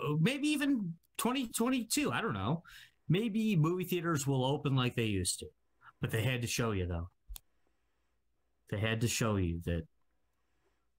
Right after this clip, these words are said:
if we want to get rid of this, we'll get rid of it. That, that's what had to happen. That's what had to happen. It's, it's,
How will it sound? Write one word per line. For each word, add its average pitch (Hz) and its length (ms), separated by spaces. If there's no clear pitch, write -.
if - 200
we 113 80
want 110 160
to 101 40
get 98 160
rid 95 100
of 98 80
this, 95 180
we'll 95 120
get 85 100
rid 90 160
of 90 100
it. - 120
That, 107 200
that's 104 260
what 113 120
had 107 200
to 98 80
happen. 92 340
That's - 960
what 113 100
had 110 80
to 123 60
happen. 147 280
It's, 113 260
it's, 143 420